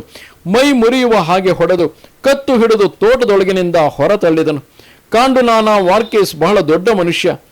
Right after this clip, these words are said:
ಶ್ರೀ ಸ್ವಾಮಿ ಸಮರ್ಥರಿಗೆ ಭಕ್ತನು, ಸ್ವಾಮಿ ಸಮರ್ಥರಿಗೆ ಭಕ್ತನು. ಆತನು ಏನೂ ಮಾಡದೆ ಬಾಧೆ ಪಡುತ್ತಾ ಶ್ರೀ ಸ್ವಾಮಿಯವರ ಬಳಿಗೆ ಬಂದು ತನಗಾದ ಅವಮಾನವನ್ನು ಕುರಿತು ಹೇಳಿಕೊಂಡನು. ಶ್ರೀ ಸ್ವಾಮಿಯು ಎಲ್ಲವನ್ನೂ ಕೇಳಿ ಸುಮ್ಮನಿದ್ದರು.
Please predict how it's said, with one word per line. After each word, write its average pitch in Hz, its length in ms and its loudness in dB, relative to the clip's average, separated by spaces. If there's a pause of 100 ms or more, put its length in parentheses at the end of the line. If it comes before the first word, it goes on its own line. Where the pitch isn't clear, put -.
(160)
ಶ್ರೀ 226 200 0
ಸ್ವಾಮಿ 214 380 0
ಸಮರ್ಥರಿಗೆ 185 760 -2
ಭಕ್ತನು, 190 520 -2 (640)
ಸ್ವಾಮಿ 220 240 0
ಸಮರ್ಥರಿಗೆ 190 720 0
ಭಕ್ತನು. 165 440 -4 (340)
ಆತನು 190 380 0
ಏನೂ 220 400 2
ಮಾಡದೆ 180 400 0
ಬಾಧೆ 160 360 0
ಪಡುತ್ತಾ 180 460 0 (300)
ಶ್ರೀ 254 180 -2
ಸ್ವಾಮಿಯವರ 214 580 0
ಬಳಿಗೆ 175 320 2
ಬಂದು 170 280 0
ತನಗಾದ 196 500 0
ಅವಮಾನವನ್ನು 196 800 0
ಕುರಿತು 165 380 -2
ಹೇಳಿಕೊಂಡನು. 156 600 -2 (360)
ಶ್ರೀ 208 200 2
ಸ್ವಾಮಿಯು 175 520 -2 (300)
ಎಲ್ಲವನ್ನೂ 208 540 0
ಕೇಳಿ 185 340 0
ಸುಮ್ಮನಿದ್ದರು. 165 680 -2